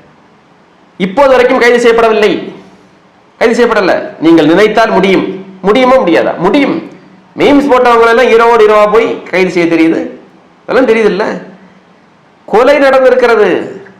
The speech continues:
பட்டப்பகலில் படுகொலை நடந்திருக்கிறது.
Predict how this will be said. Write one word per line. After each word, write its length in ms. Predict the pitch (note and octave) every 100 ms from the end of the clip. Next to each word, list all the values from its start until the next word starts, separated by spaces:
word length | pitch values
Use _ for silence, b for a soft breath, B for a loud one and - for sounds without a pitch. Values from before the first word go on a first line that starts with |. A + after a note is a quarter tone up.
| _ _ _
பட்டப்பகலில் 920 | - G3+ D4 C4 A#3+ A#3+ A#3 G#3+ - - - _ _ _ _
படுகொலை 380 | A3 C4 C4+ C4
நடந்திருக்கிறது. 800 | B3 A3 A3+ A3+ G3 D3+ -